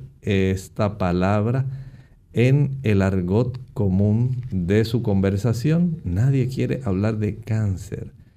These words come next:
y mucho menos tener ellos que decir que están padeciendo de esta condición. Sin embargo, usted sí puede hacer mucho todavía para aislar de su vocabulario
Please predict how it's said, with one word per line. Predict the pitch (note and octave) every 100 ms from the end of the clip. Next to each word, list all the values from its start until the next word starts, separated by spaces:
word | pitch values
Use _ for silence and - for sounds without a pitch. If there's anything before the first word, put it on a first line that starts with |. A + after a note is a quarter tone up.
| -
y | G2
mucho | G2 A#2+ B2+
menos | B2 A2+ G#2 A2+ A#2+ -
tener | G#2 F#2 F#2+ A2 A#2 -
ellos | G2+ G2 G2+ G#2+ G#2
que | - G2+ F#2 E2+ -
decir | F#2+ F#2 F2+ A#2 B2+ G#2+ - - - - _
que | A#2
están | G#2 - G2+ G2
padeciendo | G2 G2 A2 - F#2+ G2+ G2
de | F#2
esta | F2 - F#2+ F2+ F2+
condición. | F2+ F2 F#2+ G2+ E3+ F3 E3+ F3 - - - - - _
Sin | - B2
embargo, | D3+ C#3 C3 C3+ F2+ F#2 G2+ -
usted | - - A2 A#2
sí | A#2+
puede | A2+ A2+
hacer | A2 A2+ G#2
mucho | F#2 G2 E3+ - -
todavía | G#2+ G#2 A#2 C#3 C3+
para | A#2 A#2+ A#2 G#2 G2+ - -
aislar | F#2 F#2+ F2 G2 G2 G#2 C3 C#3+
de | G#2+
su | - G2+
vocabulario | G#2 G#2+ G#2+ A#2 F#2 E2 E2+ C3